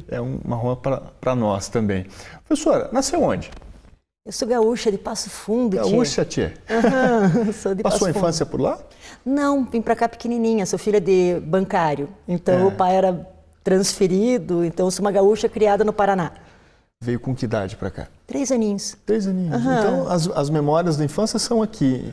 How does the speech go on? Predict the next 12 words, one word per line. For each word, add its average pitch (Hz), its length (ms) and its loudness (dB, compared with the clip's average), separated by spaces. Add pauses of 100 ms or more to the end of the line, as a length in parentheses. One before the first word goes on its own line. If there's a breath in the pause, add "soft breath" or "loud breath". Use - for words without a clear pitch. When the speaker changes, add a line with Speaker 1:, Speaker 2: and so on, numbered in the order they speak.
Speaker 2:
São. 175 540 2
São 190 260 -2
aqui 220 380 -2
no 285 80 0
interior 247 300 2
do 214 60 -6
estado, 180 440 0
né? 170 260 -2
Em 202 80 0
Toledo, 196 500 4
morei 165 260 2
também. 165 340 0